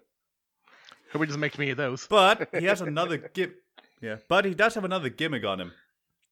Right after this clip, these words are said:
Speaker 2: which I added, which is that if he ever makes armor, you, like, Mastercraft armor only gets a plus one. But his armors, he, their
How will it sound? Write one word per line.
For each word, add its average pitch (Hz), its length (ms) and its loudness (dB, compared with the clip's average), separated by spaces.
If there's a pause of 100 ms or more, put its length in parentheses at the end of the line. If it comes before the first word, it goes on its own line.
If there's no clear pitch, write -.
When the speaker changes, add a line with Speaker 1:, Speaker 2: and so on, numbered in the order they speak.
(220)
Speaker 2:
which 120 220 -4
I 139 120 8
added, 139 420 6
which 120 160 -4
is 117 100 -12
that 117 320 0
if 151 140 -6
he 151 160 -6
ever 180 200 -2
makes 170 220 -6
armor, 208 420 -2 (800)
you, 175 280 -8
like, 151 200 0
Mastercraft 196 600 0
armor 170 180 -4
only 165 200 -2
gets 151 140 -6
a 151 40 -16
plus 147 240 0
one. 123 280 -2 (600)
But 147 200 2
his 220 420 -2
armors, 160 560 0 (240)
he, 151 160 -6
their 127 340 0